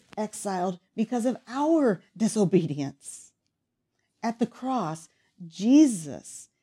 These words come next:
experienced exile in its most intense form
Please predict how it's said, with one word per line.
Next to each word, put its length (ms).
experienced 880
exile 920
in 100
its 180
most 380
intense 640
form 580